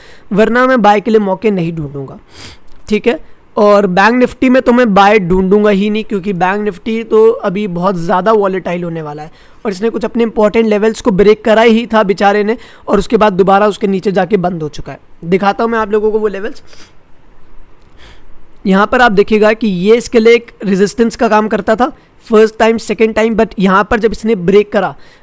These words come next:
break करने के बाद नया हाई बनाया, नया हाई बनाने के बाद अभी तक इसने retest नहीं करा था, क्योंकि एक बार retest करता है probably, फिर हम लोग buying के लिए मौके select करते हैं। तो हम लोगों ने देखा था वो दोबारा इसके नीचे जाके close हो गया। मैं अपनी हर video पे आप लोगों को कह रहा था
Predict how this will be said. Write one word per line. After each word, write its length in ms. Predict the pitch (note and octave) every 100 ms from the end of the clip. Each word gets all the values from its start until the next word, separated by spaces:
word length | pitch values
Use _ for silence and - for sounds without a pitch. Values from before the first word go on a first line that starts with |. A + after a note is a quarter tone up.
| -
break 260 | F#3 G#3+
करने 200 | A#3 A3 A3+
के 60 |
बाद 200 | A3 G#3
नया 240 | G3+ G3+ G#3
हाई 240 | G#3 A3
बनाया, 380 | G#3+ F#3+ F#3+ C4 -
नया 280 | G3 G#3 A#3
हाई 140 | A#3+
बनाने 300 | A3+ A3+ A3
के 80 | A3+
बाद 160 | A#3 A3+
अभी 220 | G#3+ G3
तक 120 | A#3 G3+
इसने 220 | - A3
retest 500 | F3 F#3 F3 A3 A#3
नहीं 120 | G#3
करा 200 | D#3 C#3+
था, 140 | C#3 C3+ - - -
क्योंकि 240 | G3+ G3 B3
एक 180 | A#3 A3
बार 120 | B3+
retest 420 | A#3 A3 B3 -
करता 240 | A#3 A3 B3
है 60 |
probably, 440 | - A3 G3 A3+ A3
फिर 100 | A3+
हम 100 | A3
लोग 140 | G3
buying 260 | F#3 F#3+ G3
के 60 |
लिए 100 | A3
मौके 280 | G3+ G3 A#3+
select 360 | - G#3 G#3 -
करते 280 | G#3+ F#3+ G3
हैं। 140 | G3 - - -
तो 60 | G#3
हम 80 | G3+
लोगों 140 | A3+
ने 80 | A#3
देखा 240 | G#3 G#3+ A3+
था 120 | B3+
वो 140 | A#3
दोबारा 360 | G3 F#3+ F#3+ A#3
इसके 220 | A3+ A#3+
नीचे 260 | G3+ F3 A#3
जाके 260 | G3+ F3+
close 320 | - G3+ G#3 G3
हो 60 |
गया। 140 | F#3+ G#3+
मैं 120 | G#3+
अपनी 160 | A3+
हर 200 | F#3+ G#3+
video 300 | G3 G3 G#3+ A3 - -
पे 80 | -
आप 200 | G3+ F#3+
लोगों 200 | G3+ G3+
को 60 | G3
कह 100 | G3
रहा 100 | F#3+
था 140 | G#3+